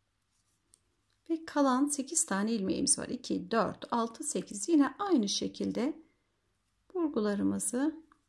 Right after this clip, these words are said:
yapmak için ilmeklerimizin yerini değiştiriyoruz. Çok kolay. Lütfen, e, gözümüzde büyümesin. Dilerseniz tabii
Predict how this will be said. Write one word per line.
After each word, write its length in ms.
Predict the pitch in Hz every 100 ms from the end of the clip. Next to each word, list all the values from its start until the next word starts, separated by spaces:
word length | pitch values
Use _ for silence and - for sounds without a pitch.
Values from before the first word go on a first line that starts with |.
| _ _ _
yapmak 380 | 381 370 214 208
için 260 | - - 285
ilmeklerimizin 960 | 320 277 208 - 202 - 208 - 311
yerini 460 | 294 277 196 233 285
değiştiriyoruz. 1040 | 240 196 - - 180 180 196 285 - - _ _ _ _ _ _ _ _ _ -
Çok 280 | - 339
kolay. 440 | - - - 226 269
Lütfen, 480 | 302 - 226 233 -
e, 320 | 214 214 214 220
gözümüzde 540 | 254 - 208 - 247
büyümesin. 560 | 233 175 - - - 381 - - - - -
Dilerseniz 540 | 339 233 - - -
tabii 400 | - - 202 285